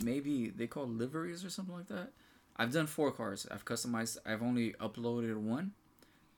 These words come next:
but, uh, I did two Mac-, Mad Max cars. I bought a, I think I bought a Ford. It was a Ford or a Chevy. And I took that thing, I made it look like,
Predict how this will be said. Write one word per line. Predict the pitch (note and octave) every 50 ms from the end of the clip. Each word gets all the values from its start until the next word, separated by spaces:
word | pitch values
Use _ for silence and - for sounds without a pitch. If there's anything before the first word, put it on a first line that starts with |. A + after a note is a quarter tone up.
| - A2+ G2+ -
but, | A#2 A2 A2 G#2+
uh, | G2+ G2+ G2+ G2 F#2+ F#2 F#2 F#2 - - - -
I | G#2+ G#2+
did | G2+ A2+ A#2 G#2+
two | - - - C3+ C3+ C#3
Mac-, | C#3 B2 A#2 A#2 A#2+ A#2+ A#2+ -
Mad | G#2 A2 G2+ G#2+ A2+ A2+
Max | G#2+ G#2+ A#2 B2+ -
cars. | - - D#3+ E3+ G#3 - - - - - - - - - - - _ - -
I | - G#2+
bought | G#2 G#2 A#2+ A#2 A2+ A2+ A2+
a, | A#2 A2+ A2 G#2+ G#2+ G#2 G2+ G2+ G2 - - -
I | G#2+
think | A2+ - - - - -
I | B2+ A#2
bought | A2+ A2+ - - G#2+ G#2+ G#2+ G#2+
a | G#2 G2+ G2+ G2 F#2+ F#2+ G2
Ford. | - - - - - A2+ A#2+ C3+ D#3 F3 F#3 G3+ G3+ - - -
It | B2+
was | A#2+ B2 A2+
a | A2+
Ford | A2 - - C3+ C#3 D#3 D#3 C#3
or | A#2
a | G2+
Chevy. | G#2 - - - G#2+ G2+ F#2+ F#2 F#2 F2 - - _ _ - _ - - - _ _ - - - _ _ _ _
And | - G#2+ G#2 G#2 G#2
I | G#2 G#2
took | G#2 - - C#3 C3+ -
that | - B2+ B2 A#2+ A#2+ -
thing, | B2+ A#2+ A#2+ A#2+ A#2 A#2 A#2 A2+ - - - - _ - _ _ _
I | G2+ A2
made | A2+ A#2 B2 A#2+
it | B2 B2 A#2
look | A2+ A#2 B2 A#2+ A#2 - -
like, | A#2 G#2+ G#2+ G#2 G2+ G2 F#2 E2+ - -